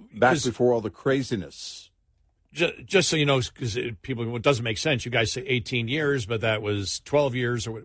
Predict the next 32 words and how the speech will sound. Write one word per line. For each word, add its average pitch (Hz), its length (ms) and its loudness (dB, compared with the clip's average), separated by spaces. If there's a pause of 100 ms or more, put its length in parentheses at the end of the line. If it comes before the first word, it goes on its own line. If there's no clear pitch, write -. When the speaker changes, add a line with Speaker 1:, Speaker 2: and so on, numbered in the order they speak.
Speaker 2:
well, 107 240 -4 (240)
that's 117 200 0
because 104 640 -4
Eric 107 240 -6
and 107 80 -8
I 98 100 -8
were 95 180 -14
together 98 680 -6 (100)
Speaker 1:
Mm-hmm. 85 200 -6
Speaker 2:
before 98 240 -2
Red 90 280 -4
Eye. - 120 -16 (220)
Speaker 1:
Right. 98 180 2 (200)
Speaker 2:
So, - 160 -16
Speaker 1:
Yep. - 100 -10 (360)
Yep. 98 180 -4 (140)
Speaker 2:
right. 80 100 -20 (120)
So, - 200 -20 (500)
just - 260 -20
so - 140 -20 (420)
Speaker 1:
Yep. 127 340 2
Speaker 2:
people 98 240 -4
know 104 200 -4
that. 90 220 -12 (580)
So 117 320 -2 (200)
there 156 180 8
you 180 120 2
go. 101 260 -8 (720)
Eighteen 131 380 -2
long 110 220 -2
years. 87 300 -12
Speaker 1:
Yeah. 160 320 2